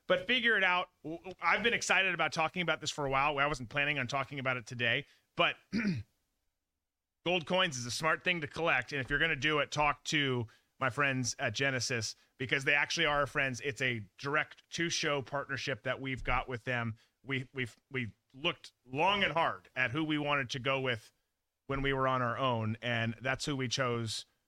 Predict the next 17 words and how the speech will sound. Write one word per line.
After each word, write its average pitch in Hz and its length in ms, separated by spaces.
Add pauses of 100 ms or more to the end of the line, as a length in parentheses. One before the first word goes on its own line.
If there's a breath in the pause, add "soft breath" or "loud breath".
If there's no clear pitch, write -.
(140)
to 143 100
go 120 180
with. 107 160
So 131 140
go 151 120
check 160 220
it 139 80
out. 113 160
Again, 131 320
gold 165 300
with 170 180
drew 160 260
dot 139 240
com. 131 240
It's 113 120
in 160 160
the, 143 120